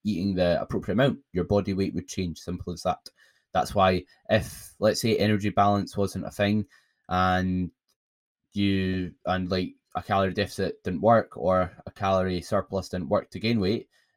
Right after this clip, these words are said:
then you wouldn't have people who are overweight and you wouldn't have people who, like, sadly starve in other parts of the world.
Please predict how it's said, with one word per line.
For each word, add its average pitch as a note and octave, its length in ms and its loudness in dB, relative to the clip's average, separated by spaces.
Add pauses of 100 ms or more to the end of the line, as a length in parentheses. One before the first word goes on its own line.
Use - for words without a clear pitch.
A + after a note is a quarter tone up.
then F#2 260 -2
you F#2 160 -4
wouldn't G2 240 -4
have F#2+ 260 -2
people F#2 400 -4
who F2+ 160 -4
are F2+ 140 -2
overweight F#2+ 500 -4
and E2 100 -6
you E2+ 100 -4
wouldn't F2 180 -6
have E2+ 200 -4
people F2+ 340 -6
who, E2+ 280 -4 (480)
like, E2+ 180 -10
sadly F2 540 -4
starve F#2 400 -2
in E2+ 80 -8
other E2+ 160 -6
parts - 300 -6
of - 60 -8
the E2 60 -6
world. F2 240 -4